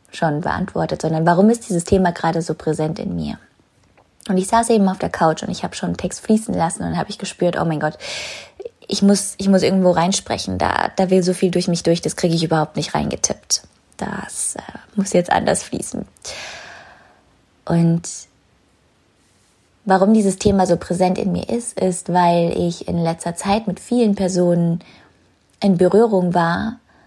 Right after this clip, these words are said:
in Kontakt war, wo dieser Glaubenssatz ganz präsent war, "Es darf leicht gehen, ich muss mich nur dazu entscheiden und es geht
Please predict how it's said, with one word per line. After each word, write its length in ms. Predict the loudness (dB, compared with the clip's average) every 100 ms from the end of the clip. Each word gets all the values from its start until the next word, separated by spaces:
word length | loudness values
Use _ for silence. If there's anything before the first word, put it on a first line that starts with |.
| _ _ _ _ _ _ -6
in 320 | -2 -2 -4
Kontakt 540 | -4 -4 -4 -6 -4 -2
war, 360 | 0 0 -2 -4 -8 -16 -20 -20 -20 _ _ _ _ _ _ _ -20 _
wo 560 | 2 4 4 2 2 0 -4 -8 _ _ _ -6
dieser 180 | 0 2
Glaubenssatz 520 | 4 4 4 0 -2
ganz 200 | -6 -8
präsent 460 | -6 -4 -2 -4 -2
war, 400 | 0 0 -2 -6 _ _ -8
"Es 200 | -4 -2
darf 340 | 0 0 0 -4
leicht 400 | 2 4 2 -2
gehen, 580 | 2 4 4 4 2 -2 -6
ich 360 | -8 -10 -10
muss 440 | -4 0 0 0 -4
mich 120 | -2
nur 100 | 0
dazu 280 | 0 -2 -6
entscheiden 840 | -6 -8 -6 0 2 4 4 2 -2 -16 -18 -18 -20 -20 _ _
und 580 | 2 4 4 4 2 0 -4 -8 -8 _ _ _ _ _ -6
es 160 | 0
geht 180 | 0